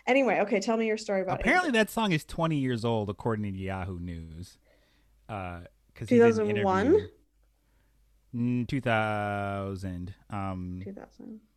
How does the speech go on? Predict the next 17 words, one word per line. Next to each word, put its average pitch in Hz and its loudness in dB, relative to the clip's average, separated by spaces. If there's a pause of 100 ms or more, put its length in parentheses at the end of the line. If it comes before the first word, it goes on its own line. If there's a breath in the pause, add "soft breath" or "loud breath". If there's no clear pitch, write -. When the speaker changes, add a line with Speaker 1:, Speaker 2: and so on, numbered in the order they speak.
Speaker 1:
Okay. 202 -10
Speaker 2:
it 202 -10
Speaker 1:
Yeah, 202 0
Speaker 2:
was, 240 2
Speaker 1:
so 247 0
it 254 0
was, 240 -4
like, 247 0
Speaker 2:
uh, - -10
Speaker 1:
eighth 180 -2
Speaker 2:
it 143 -2
Speaker 1:
grade. 180 -6 (280)
Speaker 2:
Mm-hmm. 117 -2 (760 soft breath)
Uh, 117 4
let's 110 -4
see 98 -8
here. 90 -8